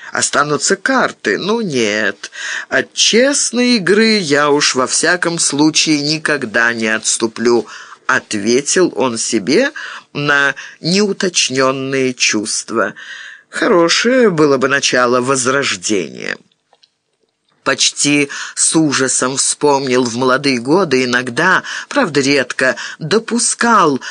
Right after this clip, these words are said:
что был бы способен и воровать деньги у богачей, если б можно было это делать тайно и безнаказанно. Был по-настоящему преступной натурой,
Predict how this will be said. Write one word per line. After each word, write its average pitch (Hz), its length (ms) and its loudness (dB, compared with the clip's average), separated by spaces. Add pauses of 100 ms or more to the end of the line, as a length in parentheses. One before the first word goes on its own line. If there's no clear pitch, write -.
(200)
что - 640 2
был 226 400 2
бы 190 240 2
способен 214 920 0
и 190 140 0
воровать 170 760 2
деньги 151 500 0
у 160 140 2
богачей, 160 680 0 (220)
если 139 340 0
б 131 80 -4
можно 147 380 0
было 143 220 0
это 139 200 0
делать 127 480 0
тайно 196 480 0
и - 220 -4
безнаказанно. 135 1080 -4 (440)
Был 214 240 4
по-настоящему 160 960 0
преступной 120 880 -2
натурой, 123 720 0